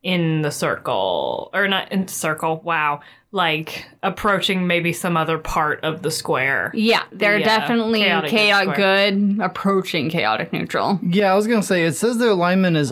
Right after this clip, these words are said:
Speaker 3: always chaotic good, but if they're morally flexible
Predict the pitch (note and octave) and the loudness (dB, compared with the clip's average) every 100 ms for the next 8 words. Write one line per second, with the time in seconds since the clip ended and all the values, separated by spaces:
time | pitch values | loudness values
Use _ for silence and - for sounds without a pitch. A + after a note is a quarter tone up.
0 | - D3 D3 E3 F#3 G3 F#3 G3+ G3 G3 | -4 0 2 2 2 0 0 2 2 2
1 | F#3+ F#3 G3+ G3+ G3+ G3+ F#3 _ _ E3+ | 0 0 2 2 2 0 -2 _ _ 0
2 | E3 D3+ D3+ - D#3 D#3+ G#3+ G3 C#3+ - | 2 2 0 0 0 2 2 2 0 -4
3 | - G3 F3+ E3+ - C#3+ A#2+ A#2 A2+ A2 | -8 -2 -2 -2 -2 -2 0 0 0 0
4 | A2 A2 A2 A2 - | 0 0 0 0 -4